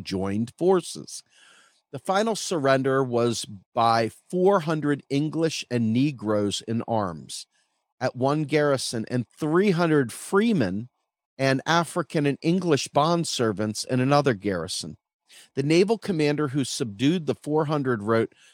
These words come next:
'Most of them I persuaded to go to their homes, which accordingly they did, except about eighty Negroes and twenty English, which would not deliver their arms.'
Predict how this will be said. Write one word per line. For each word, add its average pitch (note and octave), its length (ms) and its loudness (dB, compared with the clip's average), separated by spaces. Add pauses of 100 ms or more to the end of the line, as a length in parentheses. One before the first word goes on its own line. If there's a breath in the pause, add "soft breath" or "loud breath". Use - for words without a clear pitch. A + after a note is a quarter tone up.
'Most G3+ 440 2
of D#3 100 4
them D3 260 4
I C#3+ 180 4
persuaded C3 880 0 (360 soft breath)
to D3 80 -6
go C#3 320 4
to C#3+ 80 4
their C3+ 200 2
homes, G#2+ 520 -4
which A#2 200 -4
accordingly B2+ 680 0
they A2 180 0
did, F#2+ 320 -4 (100)
except - 460 -4 (100)
about B2 300 -2 (100)
eighty E3+ 300 0
Negroes A#2+ 800 -2 (300 soft breath)
and A#2+ 180 -6
twenty C#3 360 -4
English, G2+ 600 -6 (220 soft breath)
which C#3 300 -6
would C3+ 160 -4
not C3+ 340 -2
deliver B2+ 460 0
their G#2+ 260 0
arms.' F#2+ 560 -4